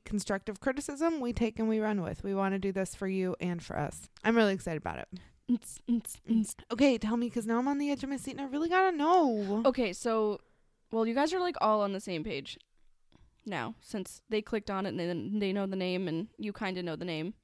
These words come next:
Speaker 1: It's true.
Speaker 2: It is. So, hi, hello, and welcome.
Speaker 1: Hi, hello.
Speaker 2: Because
Speaker 1: Thanks.
Speaker 2: today
Speaker 1: Yeah.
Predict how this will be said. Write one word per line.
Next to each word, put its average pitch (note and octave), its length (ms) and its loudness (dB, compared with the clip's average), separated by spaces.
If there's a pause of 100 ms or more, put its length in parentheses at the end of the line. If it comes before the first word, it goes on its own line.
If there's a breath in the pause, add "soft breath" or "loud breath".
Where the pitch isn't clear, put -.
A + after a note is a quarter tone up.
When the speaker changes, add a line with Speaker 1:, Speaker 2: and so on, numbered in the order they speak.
Speaker 1:
It's - 180 -2
true. G3 300 -2 (320)
Speaker 2:
It A3 120 -6
is. C#3 240 -8 (380 soft breath)
So, A3 420 2 (920)
hi, A#3+ 200 2
hello, C4+ 280 0
and C#4 120 2
welcome. G3 380 -8 (260)
Speaker 1:
Hi, D#4 140 0
hello. C#4 500 2 (520)
Speaker 2:
Because C#4+ 260 4
Speaker 1:
Thanks. G#3 360 -4 (240)
Speaker 2:
today A#3 560 -2 (400)
Speaker 1:
Yeah. G3 240 -8